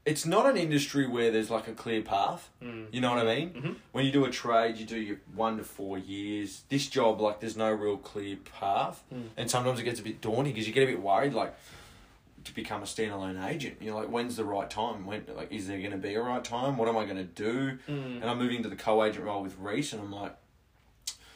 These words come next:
Speaker 1: I, I just don't really know what it entails 'cause,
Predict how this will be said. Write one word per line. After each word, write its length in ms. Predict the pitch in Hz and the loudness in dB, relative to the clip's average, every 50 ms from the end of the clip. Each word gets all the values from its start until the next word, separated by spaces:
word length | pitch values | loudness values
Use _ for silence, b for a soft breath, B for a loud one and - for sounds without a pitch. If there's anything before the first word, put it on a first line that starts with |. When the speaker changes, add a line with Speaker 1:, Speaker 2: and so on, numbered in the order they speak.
| B B B B B | B B B B B
Speaker 1:
I, 220 | 127 127 110 117 123 | 2 2 4 2 2
I 40 | |
just 200 | 117 - - - | 0 0 -4 -4
don't 220 | - 117 110 98 98 | -2 -2 -2 -2 -2
really 180 | 110 107 104 | -2 -2 -2
know 200 | 101 101 101 104 | -2 -4 -4 -4
what 100 | 104 101 | -4 -4
it 80 | 98 95 | -6 -6
entails 580 | 101 98 98 - - 98 104 123 147 143 120 - | -8 -8 -8 -6 -2 0 0 0 0 0 -2 -4
'cause, 360 | - 113 98 - - - | -8 -10 -10 -10 -10 -12